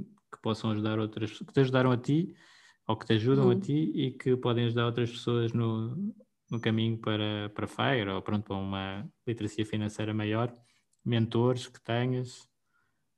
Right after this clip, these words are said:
Speaker 2: Uhum.
Speaker 1: Ah, quem é que tu poderias
Speaker 2: Eh,
Speaker 1: dizer aqui?
Speaker 2: posso dizer mais que um ou só um?
Speaker 1: Podes dizer mais que um.
Speaker 2: Ok.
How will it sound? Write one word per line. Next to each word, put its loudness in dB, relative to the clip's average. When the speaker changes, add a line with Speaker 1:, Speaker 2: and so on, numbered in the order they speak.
Speaker 2:
Uhum. 2
Speaker 1:
Ah, 0
quem 0
é 0
que -14
tu -2
poderias 0
Speaker 2:
Eh, -2
Speaker 1:
dizer -2
aqui? -8
Speaker 2:
posso -2
dizer 2
mais 0
que 2
um 8
ou 6
só 0
um? 0
Speaker 1:
Podes -6
dizer -6
mais -4
que -8
um. -4
Speaker 2:
Ok. -2